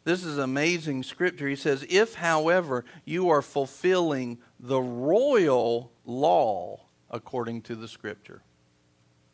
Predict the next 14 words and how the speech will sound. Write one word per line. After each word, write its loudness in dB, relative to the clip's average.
The -4
royal -2
law. -6
In -4
other 6
words, -2
what -4
he's -6
about 2
to -4
describe -2
is -6
the 0
law 4